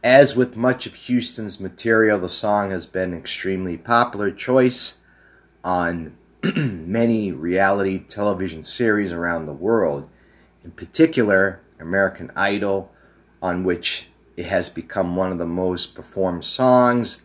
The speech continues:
in the show's history as of twenty fourteen. It has been covered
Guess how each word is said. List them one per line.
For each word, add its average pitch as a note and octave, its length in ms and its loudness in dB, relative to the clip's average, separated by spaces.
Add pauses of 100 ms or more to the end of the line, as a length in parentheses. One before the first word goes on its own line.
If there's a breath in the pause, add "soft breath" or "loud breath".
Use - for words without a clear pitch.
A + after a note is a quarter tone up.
(300 soft breath)
in F2+ 120 -10
the E2 80 -8
show's G2+ 680 -4 (320)
history D#2+ 680 -2 (100)
as F2+ 300 -2
of - 160 -14
twenty F2+ 280 -4
fourteen. E2 920 -6 (580 soft breath)
It - 80 -6
has G2 220 -2
been F2 240 -6
covered G#2 640 4